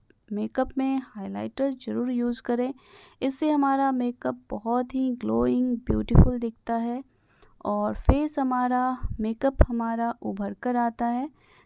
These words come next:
तो दोनों साइड आपको ब्राउ बोन पे अप्लाई कर लेना है। And उसके बाद हम लगाएंगे इनर आइज पे।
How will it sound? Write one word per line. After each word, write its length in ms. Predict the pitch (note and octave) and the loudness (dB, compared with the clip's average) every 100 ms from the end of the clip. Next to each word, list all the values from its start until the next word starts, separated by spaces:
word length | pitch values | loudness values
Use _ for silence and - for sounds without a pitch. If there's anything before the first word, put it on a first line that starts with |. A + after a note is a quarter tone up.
| - | -6
तो 100 | C4 | -2
दोनों 400 | A#3 C4+ C#4+ D#4 | 0 2 4 2
साइड 420 | D4+ B3+ B3+ B3+ | 2 2 2 0
आपको 720 | - A3 - A#3+ B3 B3 B3 - - _ G3 | -4 -4 -4 2 2 2 -4 -12 -16 _ -6
ब्राउ 280 | G3+ G#3+ A3+ | -2 0 0
बोन 280 | A3+ A3+ | 4 4
पे 140 | A3+ A#3 | 4 0
अप्लाई 360 | A3 G3+ G3+ | -4 -6 -6
कर 200 | A3 B3 | -4 -2
लेना 320 | B3 B3 A#3+ A#3+ | 0 2 2 0
है। 260 | A#3+ D#4 - - - _ _ _ - - | 0 -4 -8 -18 -20 _ _ _ -20 -6
And 200 | A#3 B3 | 0 4
उसके 220 | B3+ - D#4 | 4 2 2
बाद 240 | D#4 D#4 | 4 4
हम 140 | D4+ | 2
लगाएंगे 600 | D4 C4 B3 B3 B3 B3+ C4 | 2 2 2 2 2 2 0
इनर 420 | B3 A#3 A#3+ C4+ - | 0 0 0 -2 -4
आइज 360 | G#3+ G#3 G#3+ - | -4 -2 -4 -6
पे। 320 | - C4+ D#4+ | -4 -2 -4